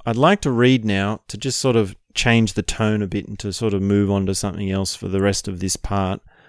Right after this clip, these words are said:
I'd like to read a little bit just from session one, just to give us a little bit of a sense of how he talks and what it's like to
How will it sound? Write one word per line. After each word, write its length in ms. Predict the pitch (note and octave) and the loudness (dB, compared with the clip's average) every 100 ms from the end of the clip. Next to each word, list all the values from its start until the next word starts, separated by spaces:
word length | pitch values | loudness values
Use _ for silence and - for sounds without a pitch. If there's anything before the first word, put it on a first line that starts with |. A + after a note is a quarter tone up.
| _ _ - | _ _ -2
I'd 60 | |
like 220 | B2 F3+ - | 4 4 4
to 120 | B2+ | 4
read 260 | B2 B2 | 6 6
a 40 | A#2 | 4
little 260 | A2+ A2 | 4 4
bit 240 | G#2 G2+ - | 4 2 0
just 220 | C3 - | -2 -2
from 160 | B2 A#2 | -2 0
session 480 | - A2 A2 G2 | 2 2 0 0
one, 380 | F#2+ G2+ G2+ G2 - - | 2 2 2 -2 -6 0
just 320 | D3 C#3+ - | 2 2 -2
to 380 | C#3+ B2+ B2 A#2 - _ _ _ _ _ _ _ _ _ _ - | 0 4 4 2 -4 _ _ _ _ _ _ _ _ _ _ 0
give 140 | F3+ | 2
us 100 | D#3 | 4
a 40 | D3+ | 4
little 160 | D3 | 6
bit 120 | C3+ | 6
of 80 | B2+ | 4
a 60 | A2 | 2
sense 420 | - C3 A#2+ - | 2 2 2 0
of 280 | G#2 F#2+ - _ _ _ _ _ | -2 -4 -12 _ _ _ _ _
how 300 | - B2+ B2 | -4 0 2
he 120 | A2+ | 0
talks 520 | - - A2+ G#2 - | 0 2 4 4 -2
and 240 | G#2 G2+ G2+ _ - | -4 -2 -4 _ -2
what 220 | G#2 A2+ | 2 2
it's 200 | - - | 2 0
like 420 | G2+ G#2 - _ | 2 2 -2 _
to 420 | - G2+ F#2+ G2 | -2 0 0 -2